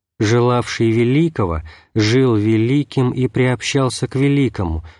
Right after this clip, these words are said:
даже и не осуществив его. Если же это единство удается человеку, то молитва его поднимается на истинную высоту — молится его сердце,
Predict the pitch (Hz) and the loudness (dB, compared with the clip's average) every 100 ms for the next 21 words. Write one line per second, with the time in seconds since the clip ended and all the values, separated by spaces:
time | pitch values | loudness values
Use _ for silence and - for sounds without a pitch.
0 | _ 107 131 127 120 123 - 123 123 123 | _ -2 0 2 2 2 2 2 2 0
1 | - 127 - 135 - 123 104 - 87 80 | -4 -6 -4 -6 -4 -2 -2 -2 -4 -4
2 | 76 76 _ _ _ _ _ _ _ _ | -6 -10 _ _ _ _ _ _ _ _
3 | _ _ _ _ _ _ - 107 123 - | _ _ _ _ _ _ -4 0 0 0
4 | 123 107 120 123 117 120 113 113 110 120 | 0 2 0 0 0 -2 0 -2 0 0
5 | 113 - 110 107 - 117 110 117 127 160 | 0 -2 -2 0 0 -2 0 0 2 0
6 | - 151 - 101 95 95 87 80 78 78 | -2 -6 -4 -4 -2 -2 -2 -4 -6 -12
7 | - _ _ _ - 113 107 110 131 120 | -14 _ _ _ 0 2 2 2 0 0
8 | 117 113 110 113 107 107 101 104 120 123 | 0 2 2 0 0 -2 0 0 2 0
9 | 117 - - 113 107 - 113 117 127 123 | -2 -4 -4 -2 -2 -2 0 2 0 -2
10 | - 104 98 98 98 92 85 - 107 - | -4 -2 0 0 0 -2 -4 -4 -6 -4
11 | 85 73 - _ _ _ _ - 120 131 | -6 -6 -10 _ _ _ _ 0 2 4
12 | 131 120 - 117 113 120 117 - - 123 | 2 0 -2 0 2 0 0 -4 -2 -2
13 | - - 80 | -2 -6 -8